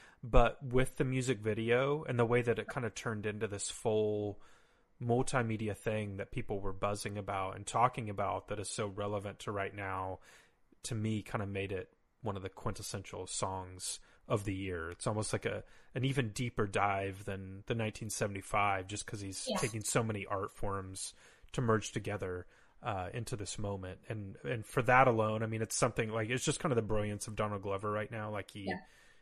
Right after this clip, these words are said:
Speaker 1: everything he touches is incredible. Um, so that was one that I felt like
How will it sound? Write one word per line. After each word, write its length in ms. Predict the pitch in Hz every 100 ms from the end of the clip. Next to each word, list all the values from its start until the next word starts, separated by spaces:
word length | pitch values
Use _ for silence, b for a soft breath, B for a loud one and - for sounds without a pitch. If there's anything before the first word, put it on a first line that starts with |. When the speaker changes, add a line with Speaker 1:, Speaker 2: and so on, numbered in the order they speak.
| B B -
Speaker 1:
everything 360 | 113 107 107
he 80 | 101
touches 640 | - 101 - 104 107 - -
is 120 | 104
incredible. 580 | 101 - 101 110 127 - B B B
Um, 440 | 110 101 95 92 -
so 160 | - 127
that 160 | 123
was 140 | 123 113
one 240 | 117 110
that 140 | 104 98
I 60 | 107
felt 320 | - 101 95
like 200 | 98